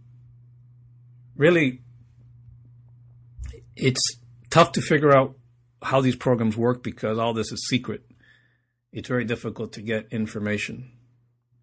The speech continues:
even from the doctors, those that had defected, and I know many of them. Some of them are in Miami, some of them are in Spain, some of them are in Latin America, some are even in Africa. And they, and they share a lot of stories, but it's tough to get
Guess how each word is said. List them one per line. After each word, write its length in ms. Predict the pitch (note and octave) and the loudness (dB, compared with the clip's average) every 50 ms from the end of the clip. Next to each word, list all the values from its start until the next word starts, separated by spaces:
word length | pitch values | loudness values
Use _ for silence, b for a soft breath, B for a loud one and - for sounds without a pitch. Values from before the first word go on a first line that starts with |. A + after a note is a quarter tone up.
| _ _ _ | _ _ _
even 220 | - B2 A#2+ A#2 A2+ | -2 0 0 0 0
from 160 | A2 - G#2+ | -2 -2 -2
the 80 | G2+ F#2 | -2 0
doctors, 580 | G2 A#2 A2+ A#2 A2+ - - - - - - - | 2 4 4 4 4 0 -8 -14 -12 -12 -10 -6
those 180 | A#2 A2+ A#2 A2 | -4 -2 -2 -2
that 140 | A2 G2+ | -4 -4
had 200 | F#2+ G#2 A2 G#2 | -2 -2 -4 -4
defected, 520 | G#2+ G#2 F#2+ - B2 A2+ - - - A2 G#2 | -6 -8 -8 -4 -4 -4 -4 -6 -10 -12 -10
and 100 | G#2 G2+ | -10 -8
I 60 | G#2 | -6
know 120 | G#2+ G#2 | -6 -4
many 280 | G2+ G2+ G#2 A2 A2+ G#2 | -4 -2 -2 0 0 -2
of 80 | F#2+ F2 | -2 -4
them. 240 | F2+ F2+ G2 G2 b b b b b b b b b b b b b _ - | -8 -10 -12 -14 b b b b b b b b b b b b b _ -10
Some 160 | - A#2 G#2+ | -6 -4 -4
of 60 | G#2 G2+ | -4 -4
them 120 | G#2 G2+ G2+ | -6 -6 -8
are 20 | |
in 60 | G2 | -8
Miami, 520 | G2 F#2+ F#2 G2 G#2+ A2 A2+ A2 G#2+ G#2+ G2 | -8 -6 -6 -4 -2 0 0 0 0 -2 -4
some 220 | - - G#2+ G2 | -6 -8 -8 -8
of 60 | G2 | -8
them 160 | F#2+ F#2+ F#2+ F#2+ | -8 -8 -8 -8
are 80 | F#2 | -10
in 80 | F#2 F#2 | -10 -10
Spain, 640 | - - - A#2+ A2+ A2 G#2 G2+ G2 F#2+ F#2+ G2 - _ _ _ _ _ _ _ _ _ - | -12 -10 -6 -2 0 0 0 0 -2 -4 -6 -8 -12 _ _ _ _ _ _ _ _ _ -10
some 160 | - A2 G#2 | -8 -6 -6
of 80 | G#2 | -6
them 160 | G2+ G#2 G2+ G2+ | -6 -6 -6 -6
are 160 | G2+ G2 F#2+ | -6 -6 -6
in 80 | F#2 | -6
Latin 240 | F#2+ G2+ G#2+ G#2+ F#2+ | -6 -6 -8 -8 -8
America, 560 | F#2 G2+ G#2+ A2 G#2+ G#2 G2+ - - G#2+ G2 | -6 -4 -2 0 0 -2 -2 -4 -8 -8 -6
some 180 | F#2 - A2 A2 | -6 -4 -4 -2
are 140 | A2+ A2+ A2+ | 0 0 0
even 180 | B2 A#2+ A2+ | 0 0 0
in 120 | G#2 F#2+ G2 | -2 -2 -2
Africa. 500 | G#2 A2 A2 - - - - G#2+ G#2+ G#2 A2 | -2 -2 -2 -4 -10 -14 -14 -14 -14 -12 -10
And 140 | A#2+ G#2+ | -8 -8
they, 60 | G#2+ A#2 | -8 -6
and 180 | A#2+ B2+ A#2 | -6 -6 -4
they 120 | B2+ C#3 C3+ | -4 -4 -2
share 200 | - - D3 C#3+ | -2 0 0 0
a 60 | C3+ | 0
lot 160 | B2 A#2+ A2+ | 0 -2 -4
of 60 | A2 | -6
stories, 440 | - - - A#2+ A#2+ A#2 A2+ G#2+ G2+ | -6 -6 -4 -2 0 0 0 0 -2
but 140 | F#2 - G2+ | -4 -8 -10
it's 140 | G#2+ A2 - | -10 -10 -6
tough 200 | - D#3+ E3 - | -4 -4 -4 -2
to 100 | - C#3 | -4 -4
get 240 | A#2+ B2+ A#2+ B2 | -2 -2 -2 -2